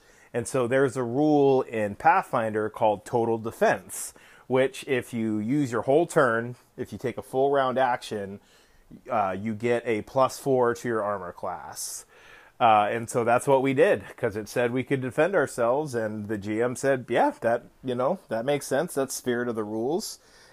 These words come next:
And that was awesome. That was a great call. I had totally forgotten about that rule.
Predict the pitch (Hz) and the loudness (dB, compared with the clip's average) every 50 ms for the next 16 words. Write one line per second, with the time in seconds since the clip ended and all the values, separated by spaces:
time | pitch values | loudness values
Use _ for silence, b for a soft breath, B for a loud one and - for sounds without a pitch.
0 | b - 120 120 131 143 151 151 120 127 131 175 208 - - 85 82 92 113 123 | b -2 0 4 6 6 6 6 6 8 8 8 8 6 4 -4 -4 0 2 2
1 | 120 107 120 101 120 120 135 151 147 - 135 123 123 131 143 143 127 123 117 104 | 2 2 0 0 2 4 4 2 2 4 6 8 10 10 10 10 8 8 6 4
2 | - - 131 123 127 131 127 120 123 117 113 120 113 110 107 113 107 117 113 110 | 2 0 2 2 4 4 2 2 2 4 6 6 6 6 4 2 2 2 2 2
3 | - 113 117 113 101 120 120 113 113 117 120 127 151 156 | 2 0 0 0 0 -2 -2 0 0 2 2 0 0 -2